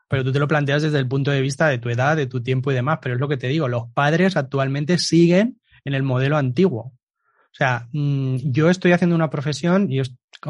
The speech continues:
arquitecto de cloud computing especializado en Azure. O sea, yo no estu-, ni en mi, en mi carrera cuando yo estudié,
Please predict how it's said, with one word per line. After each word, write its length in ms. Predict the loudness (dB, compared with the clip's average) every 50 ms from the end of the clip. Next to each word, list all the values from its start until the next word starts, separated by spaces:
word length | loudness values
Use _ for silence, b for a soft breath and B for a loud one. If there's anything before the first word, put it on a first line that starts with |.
| -6
arquitecto 720 | -4 -4 -4 -2 -2 -4 -2 0 -2 -2 -2 -2 0 0 0
de 100 | 0 0
cloud 180 | 0 0 0 0
computing 600 | 0 0 0 0 0 0 0 2 2 2 2 2
especializado 580 | 0 -2 -4 -4 -4 -2 -2 -2 0 0 0 0
en 60 | 0
Azure. 340 | -2 -2 -2 -2 -2 -2 -2
O 20 |
sea, 140 | -2 -2 -2
yo 240 | -2 -2 -2 0 2
no 180 | 4 4 4 4
estu-, 340 | 2 0 -2 -6 -6 -6 -4
ni 160 | -2 -2 -2 0
en 120 | 0 0
mi, 220 | -2 -2 -4 -2
en 140 | -2 -2 0
mi 100 | 0 0
carrera 320 | 0 0 0 2 2 2 4
cuando 160 | 4 2 2
yo 160 | 2 0 0
estudié, 500 | -2 -4 -6 -6 -4 -2 -2 -2 -4 -6